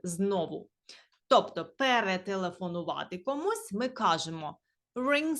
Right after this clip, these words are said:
someone back, phone someone back або call someone back. Back як назад, зателефонувати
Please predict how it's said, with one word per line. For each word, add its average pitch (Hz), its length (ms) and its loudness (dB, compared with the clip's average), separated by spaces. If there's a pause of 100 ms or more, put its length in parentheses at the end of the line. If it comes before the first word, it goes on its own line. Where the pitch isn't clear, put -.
(100)
someone 311 560 2
back, 311 260 2 (880)
phone 233 380 2
someone 277 640 -6
back 285 280 0 (480)
або 196 540 -2 (100)
call 320 440 -2
someone 156 640 -6
back. 139 220 -12 (480)
Back 254 380 0
як 226 380 -2
назад, 185 580 -4
зателефонувати 175 1120 -2